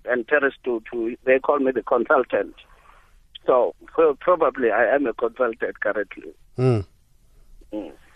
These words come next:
Speaker 2: The se-, the, the sec-, the other question, did you get it about, uh, the state of the promoters in the Eastern Cape? What's your take?
Speaker 1: Yes, I got that, and, uh, I think he answered his very own question when he said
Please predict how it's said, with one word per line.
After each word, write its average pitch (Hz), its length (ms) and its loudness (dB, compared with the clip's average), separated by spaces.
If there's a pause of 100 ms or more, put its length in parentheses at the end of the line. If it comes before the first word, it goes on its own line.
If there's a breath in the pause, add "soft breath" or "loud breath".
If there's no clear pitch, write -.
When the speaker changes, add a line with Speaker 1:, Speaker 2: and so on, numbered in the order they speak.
(480 loud breath)
Speaker 2:
The 156 100 4
se-, 185 320 -4
the, 190 240 6
the 175 100 2
sec-, 208 240 0
the 185 320 8
other 202 180 4
question, 214 360 4
did 180 160 -2
you 180 80 -2
get 185 260 2
it 208 140 -2
about, 175 360 4
uh, 170 120 2
the 160 220 2
state 190 340 0
of 175 160 4
the 170 160 2
promoters 170 520 2
in 175 60 6
the 170 100 4
Eastern 165 300 0
Cape? 165 340 0
What's 151 220 0
your 165 80 0
take? 170 320 -2 (840)
Speaker 1:
Yes, 508 380 2
I 277 100 -2
got 285 240 -2
that, 247 300 2
and, 208 220 0
uh, 202 60 2 (100)
I 226 120 0
think 285 220 -6
he 262 240 0
answered 233 360 -2
his 208 180 -2
very 175 240 0
own 196 220 0
question 156 480 0
when 151 160 2
he 175 120 0
said 170 220 2